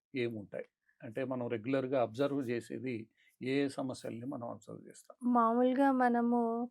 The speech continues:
Speaker 2: పళ్ళకి పుచ్చు అనేది కామన్‌గా తెలుసు ప్రతి ఒక్కరికి.
Speaker 1: Hmm.
Speaker 2: కానీ చాలా మందికి ఏంటంటే పళ్ళలో పురుగులు, ఆ, ఇట్లా దగ్గితే వెళ్ళిపోతాయేమో, ఆ ఒక ఆకు పెట్టి అలా,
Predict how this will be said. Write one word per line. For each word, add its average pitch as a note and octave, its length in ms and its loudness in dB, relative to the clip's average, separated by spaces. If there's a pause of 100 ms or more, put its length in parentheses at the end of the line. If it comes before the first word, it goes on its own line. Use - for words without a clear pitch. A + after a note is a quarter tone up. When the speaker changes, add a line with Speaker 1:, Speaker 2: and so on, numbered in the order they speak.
Speaker 2:
పళ్ళకి A#3 500 4
పుచ్చు A#3 560 0
అనేది A3+ 420 2
కామన్‌గా A3+ 760 2
తెలుసు A3 540 0
ప్రతి G3+ 420 -2
ఒక్కరికి. G3 560 -6 (280)
Speaker 1:
Hmm. - 120 -4
Speaker 2:
కానీ A#3+ 280 4
చాలా A3+ 420 6
మందికి A#3+ 440 2
ఏంటంటే A3+ 600 0
పళ్ళలో A3 560 2
పురుగులు, A3 880 4 (460)
ఆ, G#3+ 60 4
ఇట్లా G#3 300 4
దగ్గితే G#3+ 840 4
వెళ్ళిపోతాయేమో, G3+ 960 0
ఆ G#3 240 6
ఒక G#3+ 160 6
ఆకు G#3 400 6
పెట్టి G#3+ 520 4
అలా, G3+ 360 4